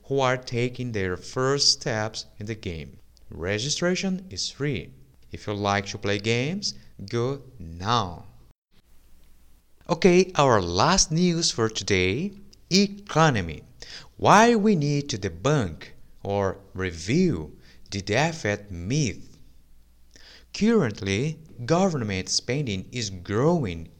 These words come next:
at an unprecedented rate to deal with the effects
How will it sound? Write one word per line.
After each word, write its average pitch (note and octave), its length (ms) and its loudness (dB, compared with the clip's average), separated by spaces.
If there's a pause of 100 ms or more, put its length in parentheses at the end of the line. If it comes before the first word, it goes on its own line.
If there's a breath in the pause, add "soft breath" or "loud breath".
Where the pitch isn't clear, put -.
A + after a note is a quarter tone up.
at A#2 220 -6
an G#2+ 100 -4
unprecedented D#3+ 1040 -2
rate G2 480 -4 (320 loud breath)
to F3 80 -4
deal D#3+ 440 0
with A2 460 -4
the G2 100 -6
effects - 680 -4